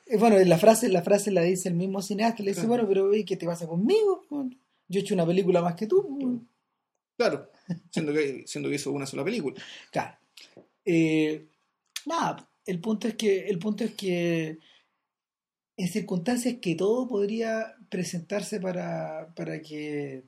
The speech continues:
Speaker 1: tal como le ocurre a Luciano Cruzco, quien se arrienda, se generara
Speaker 2: Mm.
Speaker 1: una gran crisis
Speaker 2: Claro.
Speaker 1: interior, lo curioso de Velódromo es que esa crisis no se produce, o peor, o, perdón, o mejor, perdón, mejor, que la crisis no está aludida directamente en la película, porque pareciera que la película se trata de otra cosa.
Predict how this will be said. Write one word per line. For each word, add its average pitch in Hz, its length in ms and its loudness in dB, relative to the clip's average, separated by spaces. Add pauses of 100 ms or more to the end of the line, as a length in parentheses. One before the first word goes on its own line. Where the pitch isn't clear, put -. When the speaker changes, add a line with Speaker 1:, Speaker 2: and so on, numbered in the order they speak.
Speaker 1:
tal 185 200 -4
como 190 200 -6
le 180 100 -2
ocurre 180 400 -4
a 180 80 -4
Luciano 170 380 -4
Cruzco, 165 340 -8
quien 180 120 -8
se 180 120 -8
arrienda, 160 540 -10
se - 180 -8
generara 175 460 -6
Speaker 2:
Mm. 175 40 -4
Speaker 1:
una 151 120 -6
gran 220 260 2
crisis 285 320 -2
Speaker 2:
Claro. 247 120 -2 (140)
Speaker 1:
interior, 220 300 2 (920)
lo 175 140 4
curioso 254 380 2
de 294 100 -2
Velódromo 247 460 2
es - 60 -14
que 220 100 -8
esa 226 120 -8
crisis 240 480 -6
no 247 100 -4
se 247 140 -4
produce, 254 640 0
o 226 220 4
peor, 254 420 0
o, 185 120 -4 (160)
perdón, 190 260 2 (100)
o 185 140 4
mejor, 170 460 2 (100)
perdón, 143 280 -12 (220)
mejor, 165 380 -6 (640)
que 165 480 2
la 175 220 0
crisis 247 300 -2
no 247 80 2
está 330 320 0
aludida 165 400 -2
directamente 156 600 -8
en 160 60 -6
la 156 100 -6
película, 165 400 -6
porque 185 260 -6
pareciera 180 380 0
que - 80 4
la 220 100 8
película 208 340 0
se - 80 -8
trata 240 240 -6
de 202 60 0
otra 220 240 -2
cosa. 214 320 -10